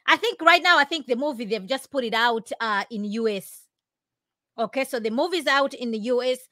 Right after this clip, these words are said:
I'm sure eventually they're going, you know, they're gonna have it, uh, uh, worldwide, internationally. Then they're going to stream it.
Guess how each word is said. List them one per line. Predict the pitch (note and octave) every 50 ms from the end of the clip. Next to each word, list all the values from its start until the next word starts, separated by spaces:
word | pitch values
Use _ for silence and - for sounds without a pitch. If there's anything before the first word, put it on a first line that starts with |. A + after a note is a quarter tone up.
| _ _ _ _ -
I'm | A#3+ A#3+
sure | - - E4 D4+ C4+
eventually | A3+ G3 F3+ E3+ F3 - - B3 G#3 G3 G3
they're | F3 G3+ F#3+
going, | E3 G3+ G3 G3 F#3+ F#3+ - _
you | - C4 A3+
know, | G3 F#3 G#3 A#3 C4+ - -
they're | G#3 G#3+ G#3 F#3+
gonna | F3 G#3 G3 F#3+ F#3+
have | F#3 A#3 B3 A#3 F#3 F#3+
it, | F3 D#3+ D3+ - - - _ -
uh, | G#3+ G3 F#3+ F3+ F3 F3 F3 _ _ _ _ _ _ -
uh, | B3+ A#3 A3+ G#3+ G3+ F#3+
worldwide, | G#3+ A#3 B3 B3+ A#3+ A3 G#3 A3 A3+ A3+ G#3 G3
internationally. | G3 G3+ - - G#3+ G#3 A3+ B3 - - A3 G3+ G3 F#3 F#3 F#3+ G3 _
Then | G#3 G3+ A3+ B3 B3 G3+
they're | G#3 F3+
going | F#3 A3 A3 G3+
to | - F3+
stream | - - - A#3 A3+ G#3+ F#3+
it. | E3+